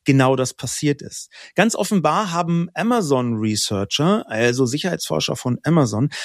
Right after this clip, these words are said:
einen sogenannten Jailbreak bei Fable fünf gefunden. Jailbreak,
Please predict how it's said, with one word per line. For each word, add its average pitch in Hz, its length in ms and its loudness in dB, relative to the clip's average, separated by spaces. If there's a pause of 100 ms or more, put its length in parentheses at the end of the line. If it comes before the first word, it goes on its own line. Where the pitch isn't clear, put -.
(120)
einen 160 220 6
sogenannten 160 720 0
Jailbreak 139 840 0
bei 101 160 -4
Fable 117 420 -2
fünf 104 320 -6
gefunden. - 540 -8 (800)
Jailbreak, 196 580 2